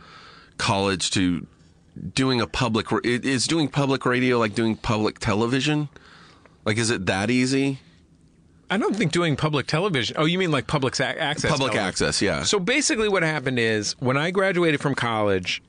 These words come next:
Speaker 2: my college station was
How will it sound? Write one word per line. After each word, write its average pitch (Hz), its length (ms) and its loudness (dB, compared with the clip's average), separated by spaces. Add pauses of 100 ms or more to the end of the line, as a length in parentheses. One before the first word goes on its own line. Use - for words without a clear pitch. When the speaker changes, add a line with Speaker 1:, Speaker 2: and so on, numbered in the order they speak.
(140)
Speaker 2:
my 120 320 2
college 165 460 0
station 127 600 0
was 110 580 0